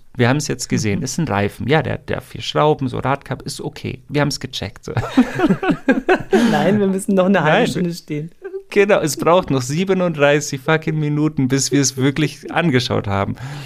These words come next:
Speaker 1: Und wenn ich die
Speaker 2: Ja.
Speaker 1: Zeit hab, dann da einfach zu stehen, dann genieße ich's mittlerweile so.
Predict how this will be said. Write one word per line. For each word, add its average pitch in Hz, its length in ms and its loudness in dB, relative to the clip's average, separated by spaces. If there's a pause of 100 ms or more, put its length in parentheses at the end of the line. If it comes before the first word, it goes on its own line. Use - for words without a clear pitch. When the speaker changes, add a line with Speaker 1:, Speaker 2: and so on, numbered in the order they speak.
(140)
Speaker 1:
Und 131 140 0
wenn 156 140 6
ich 156 120 -4
die 165 80 -2
Speaker 2:
Ja. 151 60 -2
Speaker 1:
Zeit 202 400 -2
hab, 107 160 -4
dann 117 140 2
da 123 80 4
einfach 131 260 0
zu 127 180 -6
stehen, 147 280 -4
dann 113 160 -2
genieße 151 460 -2
ich's - 140 -12
mittlerweile 87 640 -8
so. - 260 -12